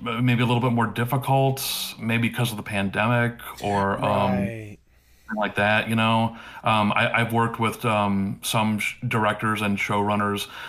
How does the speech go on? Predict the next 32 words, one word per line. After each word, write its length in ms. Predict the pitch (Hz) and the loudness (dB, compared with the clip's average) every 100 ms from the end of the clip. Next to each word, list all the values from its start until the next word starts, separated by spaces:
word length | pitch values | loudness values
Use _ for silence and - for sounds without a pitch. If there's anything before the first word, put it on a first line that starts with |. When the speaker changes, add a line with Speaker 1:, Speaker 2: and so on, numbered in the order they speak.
| - | -6
Speaker 1:
that, 320 | - 98 98 - 110 | 0 0 0 -2 0
uh, 460 | 101 95 92 95 - - - - | 2 2 0 -2 -8 -20 -18 -4
have, 560 | 107 202 196 101 - | 2 2 0 -4 -8
um, 540 | - 101 95 95 127 127 - - _ _ - _ _ _ _ _ _ _ - | -2 0 0 0 -4 -6 -16 -20 _ _ -20 _ _ _ _ _ _ _ 0
also 400 | 139 123 151 147 | 2 4 2 2
kind 240 | 156 147 | 2 4
of, 160 | 143 127 - _ _ - | 2 -2 -10 _ _ -4
also 300 | 139 135 170 | 0 2 2
been 160 | 156 175 | 2 2
editors, 640 | 160 175 202 208 190 - | 2 2 2 2 0 -2
and 140 | 120 117 | 0 2
they've 180 | 113 - | 0 0
kind 180 | 123 | 0
of 140 | 113 107 | 0 -2
jumped 380 | - 113 113 117 | -2 0 0 0
in 260 | 113 117 | 0 2
and 260 | 110 101 98 - - - | 2 0 -4 -10 -14 -4
edited 300 | 113 117 107 | 0 0 0
with 320 | 101 104 123 | 0 0 0
me, 280 | 135 135 135 | 2 4 2
and 340 | 110 110 98 - | 2 0 -2 -4
it 260 | 104 - - | -8 -8 -6
turned 300 | 127 117 107 | 0 2 2
out 220 | 104 101 | 0 0
to 160 | - 101 | -4 -6
kind 360 | - 113 110 | -4 -2 0
of 340 | 104 98 98 - - - _ _ _ _ | 0 -4 -10 -18 -20 -20 _ _ _ _
be 180 | - 110 | 0 0
confusing 1000 | - 120 104 - 107 110 120 120 120 120 | 2 -2 -2 0 0 2 2 2 4 2
or 500 | 123 107 104 98 98 | 2 2 2 2 2
a 100 | 101 | 0
little 520 | 107 107 98 98 98 | 0 0 0 -2 -4